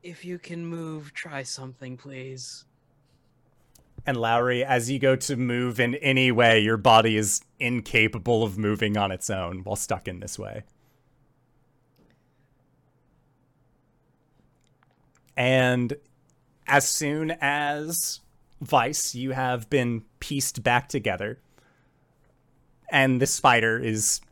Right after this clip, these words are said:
Speaker 2: speaking to you, just, "Oh, a lot of you were actually causing quite a bit of ruckus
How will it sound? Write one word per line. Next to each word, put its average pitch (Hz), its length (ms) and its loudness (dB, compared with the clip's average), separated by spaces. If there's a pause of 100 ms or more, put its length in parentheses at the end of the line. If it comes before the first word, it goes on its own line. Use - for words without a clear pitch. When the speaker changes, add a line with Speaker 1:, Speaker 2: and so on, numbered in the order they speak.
Speaker 2:
speaking 107 540 -4
to - 100 -6
you, 98 400 -8
just, 107 180 -12 (1500)
"Oh, - 180 -6 (540)
a 165 40 -10
lot 269 140 -4
of 143 80 -8
you 151 300 -4 (220)
were - 60 -8
actually - 320 -6
causing 143 320 -2
quite 208 220 2
a 156 40 -2
bit 135 140 -2
of 110 60 0
ruckus - 440 -4